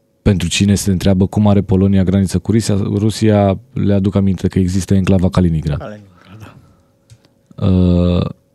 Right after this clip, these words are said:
Speaker 1: toate țările astea au fost extrem de vocale și au fost, practic, actorii care au tras foarte tare, uh, de estul Europei să ajute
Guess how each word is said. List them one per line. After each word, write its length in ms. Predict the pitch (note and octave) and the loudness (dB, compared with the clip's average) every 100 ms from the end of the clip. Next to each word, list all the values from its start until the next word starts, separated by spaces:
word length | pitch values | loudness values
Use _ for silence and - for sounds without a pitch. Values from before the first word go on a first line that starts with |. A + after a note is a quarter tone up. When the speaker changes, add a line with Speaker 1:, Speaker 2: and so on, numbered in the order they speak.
| _ _ _ | _ _ _
Speaker 1:
toate 260 | - G#2+ B2+ | 0 2 2
țările 380 | - A2 G2+ F#2 | 2 2 4 2
astea 580 | F2+ - A2+ B2+ C#3 E3 - | 2 0 2 2 0 -4 -10
au 120 | - | -4
fost 420 | F#2+ A#2 A2+ - - | -2 0 0 -2 -2
extrem 720 | A#2+ - - - D3 B2+ F#2+ | -2 0 -2 2 2 2 2
de 100 | E2+ | 2
vocale 460 | D#2+ E2 - E2+ E2+ | 2 0 0 0 0
și 120 | - | 0
au 60 | |
fost, 240 | E2+ - G#2+ | -2 -2 -2
practic, 440 | A2+ A#2 - G#2 | 0 0 0 0
actorii 460 | G#2+ - - G#2+ A2+ | 0 0 0 2 2
care 220 | - G#2+ | 2 2
au 140 | G#2+ | 2
tras 380 | G2+ - A#2+ - | 2 2 2 0
foarte 560 | - - C#3+ A#2 F2+ G#2+ | -6 -2 2 2 2 -2
tare, 600 | - A#2 G2 F2+ F2+ E2+ - | 2 2 4 4 2 0 -6
uh, 460 | G#2 F#2+ F#2 F#2 F2+ F2+ | -4 -2 0 -2 -2 -4
de 560 | F2 F#2+ F2+ F2 E2+ - - | 0 2 2 2 -2 -6 0
estul 500 | A#2 A2 - G2+ F#2 | 2 2 0 0 2
Europei 600 | F2+ F2+ F#2 F#2 A2 B2 | 2 0 0 0 0 0
să 160 | - | -2
ajute 640 | G#2 G2 G#2+ A2 A2 A2 | -2 -2 -4 0 0 0